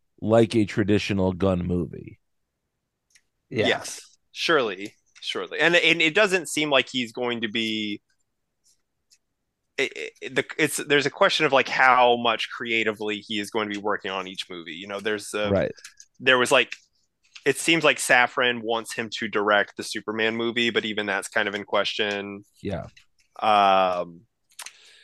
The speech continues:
Speaker 3: yeah, I wonder. And, and I also wonder, again, like, like Vince constantly reading the tea leaves, it's, it's very weird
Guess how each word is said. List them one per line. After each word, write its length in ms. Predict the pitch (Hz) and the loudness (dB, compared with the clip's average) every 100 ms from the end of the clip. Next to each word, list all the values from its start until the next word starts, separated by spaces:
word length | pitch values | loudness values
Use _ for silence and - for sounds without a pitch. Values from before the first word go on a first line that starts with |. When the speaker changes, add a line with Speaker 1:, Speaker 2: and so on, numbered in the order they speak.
| _ _ _ _ | _ _ _ _
Speaker 3:
yeah, 220 | - 147 | 6 8
I 160 | 131 135 | 8 6
wonder. 640 | 139 143 127 101 95 87 - | 4 2 4 2 0 -2 2
And, 240 | 131 131 - - | 2 2 -2 0
and 140 | 151 | 2
I 120 | 156 | 4
also 300 | 160 190 208 | 4 4 2
wonder, 460 | 185 180 180 180 170 | 2 2 0 0 0
again, 420 | 143 151 160 143 | 0 0 0 0
like, 260 | 120 117 - - _ _ _ _ _ _ _ _ _ - | -4 -6 -8 -20 _ _ _ _ _ _ _ _ _ 2
like 240 | 135 135 | 2 2
Vince 360 | 135 135 123 - | 2 2 2 0
constantly 640 | - 123 113 120 113 117 | 0 0 -2 -6 -4 -4
reading 340 | 113 123 123 117 | -2 -2 -2 -4
the 60 | |
tea 240 | - 131 123 | -4 0 0
leaves, 460 | 117 110 110 - - | 2 0 -2 -6 -10
it's, 300 | 127 - - - _ _ _ _ _ | -8 -8 -10 -14 _ _ _ _ _
it's 220 | 123 - | -4 -4
very 340 | - 113 131 143 | 0 2 2 2
weird 640 | 180 208 190 180 175 160 | 2 6 6 6 4 2